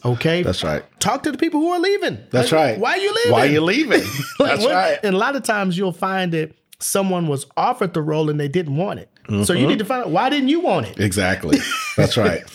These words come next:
Speaker 2: And don't just focus on the top level to talk to, 'cause they may be lying to you.
Speaker 1: Right, right.
Speaker 2: Find some people that are actually down below doing
Speaker 1: Mm-hmm.
Speaker 2: some of the work, doing
Speaker 1: Yep.
Speaker 2: some of the dirty work, and, and really know what's going on in business to figure
Speaker 1: Mm-hmm.
Speaker 2: out, what am I really getting myself into here? Secret number three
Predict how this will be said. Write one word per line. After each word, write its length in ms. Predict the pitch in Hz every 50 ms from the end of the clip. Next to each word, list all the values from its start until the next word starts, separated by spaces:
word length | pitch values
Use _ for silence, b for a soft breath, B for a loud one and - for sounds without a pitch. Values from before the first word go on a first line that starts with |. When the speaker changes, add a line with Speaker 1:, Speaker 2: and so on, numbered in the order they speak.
| - -
Speaker 2:
And 120 | 110 110 107
don't 200 | 143 170 196 156
just 220 | 147 135 131 -
focus 380 | - 131 123 120 - 113 104 -
on 140 | 107 107 98
the 80 | 90
top 380 | - - - 110 117 131 - -
level 400 | 98 98 110 117 117 107 87 82
to 80 | 80
talk 260 | - - 95 82 87 -
to, 140 | - 92 82
'cause 160 | - - 98
they 140 | 110 135 147
may 100 | 127 101
be 140 | 82 82 80
lying 400 | 82 85 95 101 98 92 85 85
to 140 | - 127 123
you. 100 | 127 139
Speaker 1:
Right, 200 | 143 139 131 120 110 107
right. 140 | 127 135 107
Speaker 2:
Find 240 | 113 139 160 160 151
some 160 | - 143 120
people 320 | - - 127 123 - 110
that 120 | 101 98 95
are 20 | 92
actually 400 | 92 92 - - 95 82 76 73
down 420 | 73 76 87 87 87 90 87 85
below 300 | 85 85 85 87 90 87
doing 240 | 76 69 - 87 87
Speaker 1:
Mm-hmm. 80 | 92 175
Speaker 2:
some 220 | - 107 90 82
of 80 | 78 71
the 60 | 73
work, 340 | 73 80 90 87 80 - - 90
doing 140 | 85 92 87
Speaker 1:
Yep. 80 | 151 -
Speaker 2:
some 80 | 113 98
of 60 | 87
the 60 | 85 82
dirty 260 | 78 87 95 101 110
work, 340 | 107 117 127 131 139 135 -
and, 240 | 80 80 80 - - B B B B B B
and 180 | 95 90 90
really 220 | 95 95 90 87 87
know 140 | 85 85 85
what's 260 | 85 85 76 - -
going 320 | - 95 82 80 78 80
on 180 | 80 82 80 78
in 180 | 76 73 71
business 500 | 69 73 85 78 - - 71 65 65 -
to 80 | - -
figure 260 | 139 131 127 123 117 78
Speaker 1:
Mm-hmm. 60 | 80
Speaker 2:
out, 360 | 78 - - - - - -
what 160 | 113 127 120 107
am 100 | 87 78
I 40 |
really 260 | 78 73 67 67 67 65
getting 220 | 69 76 64 67
myself 360 | 67 67 - - 71 67 - 64
into 220 | 62 - - 73
here? 280 | 67 69 69 67 69 - B B B B B B B B
Secret 320 | B - 175 180 - 180 156
number 200 | 147 135 123 113
three 600 | 117 - 143 151 151 131 95 90 101 143 147